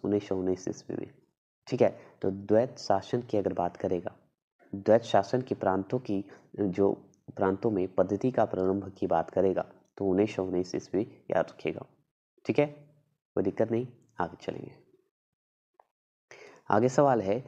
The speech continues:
कि विधायिक कार्यों को प्रशासनिक कार्यों में पृथक करने की व्यवस्था किस चार्ट एक्ट के द्वारा की गई है? तो याद रखिएगा, चार्टर एक्ट अठारह सौ तिरपन, ठीक है, अठारह सौ तिरपन के तहत।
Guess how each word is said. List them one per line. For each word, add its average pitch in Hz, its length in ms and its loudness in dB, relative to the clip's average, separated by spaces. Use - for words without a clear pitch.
कि 101 100 0
विधायिक 101 680 2
कार्यों 120 420 4
को 98 180 -4
प्रशासनिक 135 640 0
कार्यों 95 380 0
में 92 220 -4
पृथक 117 240 -2
करने 120 320 4
की 143 120 0
व्यवस्था 98 500 0
किस - 180 -6
चार्ट 104 300 2
एक्ट 98 200 -4
के - 160 0
द्वारा 90 300 0
की 95 240 0
गई 82 160 0
है? - 140 -4
तो - 440 -4
याद 98 100 6
रखिएगा, 120 300 -4
चार्टर 98 460 -2
एक्ट 90 240 -4
अठारह 98 260 -4
सौ - 160 -8
तिरपन, - 300 -2
ठीक 110 120 -2
है, 131 80 4
अठारह 110 280 2
सौ 120 200 -4
तिरपन 95 400 0
के 87 120 -6
तहत। - 260 -14